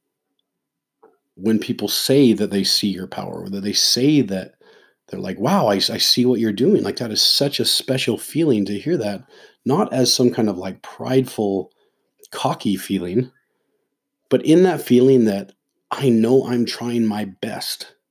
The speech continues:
And to have someone else see it and to have someone else acknowledge that feels fucking good, especially when we're going through a period of intense growth. I mean, we, we're all going through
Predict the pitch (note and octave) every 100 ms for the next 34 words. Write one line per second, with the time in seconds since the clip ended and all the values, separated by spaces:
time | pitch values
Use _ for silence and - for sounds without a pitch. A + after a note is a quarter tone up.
0 | _ _ _ _ _ _ _ A2 A2 G#2+
1 | - B2 - C#3 A#2+ A2+ G#2 - - A2+
2 | B2 B2 - A2 G2 G#2+ A#2+ A#2 - G#2+
3 | G#2 F#2+ - G2+ G2+ G2 G#2 C3+ C3 C3
4 | C#3+ - _ _ _ _ _ - - D#3
5 | C3 - - - D3 - A#2+ G#2+ G2 C#3
6 | D3 G2+ - _ _ _ _ - - -
7 | - - - - D3 F3+ - C3 A#2 A#2+
8 | G#2+ A2+ C3+ G#3 F#3+ A2 F#2+ - G2 F#2
9 | F#2 F#2 F#2 G2 E2+ - G2 F#2 E2+ _
10 | _ - - - - _ _ _ _ _
11 | _ _ _ _ _ _ _ _ _ _
12 | _ _ _ _ _ _ _ _ _ _
13 | _ _ - - _ _ _ - A2 G#2+
14 | A#2 A2+ A#2+ A#2+ B2 D3+ D3+ C#3+ C3 A#2
15 | - C3+ A#2 G2+